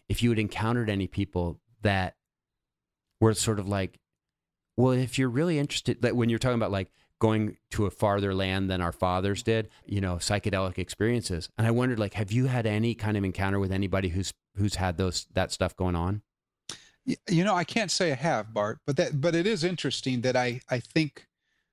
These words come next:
Speaker 2: certainly the stigmas for me around alcohol and drugs and sexuality and a whole
Speaker 1: Yeah.
Speaker 2: lot of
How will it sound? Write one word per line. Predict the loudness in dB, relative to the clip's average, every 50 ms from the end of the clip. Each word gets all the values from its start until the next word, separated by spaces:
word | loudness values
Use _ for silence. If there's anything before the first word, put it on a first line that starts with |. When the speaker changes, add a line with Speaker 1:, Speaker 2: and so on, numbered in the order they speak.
| _ _ _ _ _ _ -4 -2
Speaker 2:
certainly | 0 2 2 2 2 2 0 0 0 0 0 2 0 0
the | 0 0 2 2 2 2 2 2 2 2 2 0 0 0
stigmas | 0 -2 -2 -2 0 0 0 2 2 2 2 0 0 0 -2 -2
for | -2 0 0
me | 2 2 2 2 2
around | 0 0 0 0 0 0 2
alcohol | 0 0 0 -2 -4 -4 0 2 2 2 2 2 2 0 0 -2
and | -4 -6 -4
drugs | 0 0 2 2 2 2 2 0 0 -2 -2 -4 -4 -4 -4 -4
and | -4 -4 -4 -6 -8 -12 _ _ _ _ _ _ _ _ _ _ -6
sexuality | 0 0 2 2 0 -2 0 0 2 2 2 0 0 0 0 -2 -2 -2 -2 -4 -4
and | -4 -6
a | -4
whole | -4 -2 -2
Speaker 1:
Yeah. | -2 -2
Speaker 2:
lot | -2 -4
of | -6 -8 -12